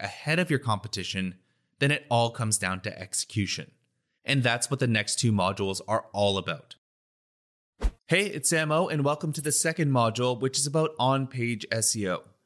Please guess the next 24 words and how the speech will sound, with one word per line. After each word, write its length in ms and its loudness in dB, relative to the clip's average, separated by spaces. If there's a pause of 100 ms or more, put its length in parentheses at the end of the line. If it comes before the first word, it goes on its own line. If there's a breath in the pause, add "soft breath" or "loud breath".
(180)
If 120 -4
you 80 2
haven't 260 0
seen 120 0
the 160 -2
Introduction 560 -2
to 100 -4
S 220 0
E 80 4
O 60 4
video 560 -2 (260 soft breath)
and 140 2
the 60 4
module 420 4
on 100 -2
keyword 400 0
research, 580 -2 (280 soft breath)
then 120 0
I 120 2
highly 400 0
recommend 500 -2
watching 300 -2
those 240 -4
first. 500 -6